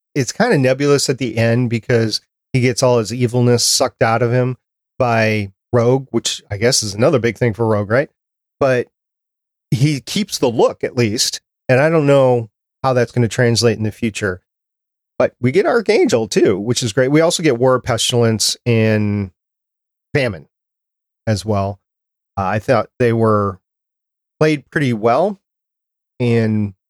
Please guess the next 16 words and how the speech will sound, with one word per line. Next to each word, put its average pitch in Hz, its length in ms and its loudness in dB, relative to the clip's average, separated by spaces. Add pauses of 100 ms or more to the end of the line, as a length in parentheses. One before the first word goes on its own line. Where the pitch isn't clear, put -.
I 120 100 0
enjoyed 107 640 -2 (720)
seeing 180 580 2
that. 190 480 2 (840)
I 147 60 0
did 226 180 2
have, 185 300 0 (260)
okay, 139 320 -2 (420)
again, 180 460 2 (100)
I 151 80 2
promise 185 460 0
I'm 143 120 0
not 175 240 0
going 151 300 2
to - 160 -6
just 131 360 0